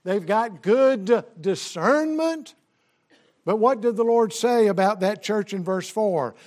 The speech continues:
"Nevertheless, I have somewhat against thee, because thou hast" what?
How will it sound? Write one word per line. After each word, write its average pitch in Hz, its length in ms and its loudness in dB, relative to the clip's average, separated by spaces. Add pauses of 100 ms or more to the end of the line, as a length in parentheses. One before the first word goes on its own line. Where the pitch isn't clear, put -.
(120)
"Nevertheless, 220 1120 2 (580)
I 202 160 6
have 208 240 0
somewhat 233 480 0
against 214 520 -4
thee, 139 520 -4 (1040)
because 170 460 -6
thou 165 280 -6
hast" 156 280 -12
what? 127 460 -12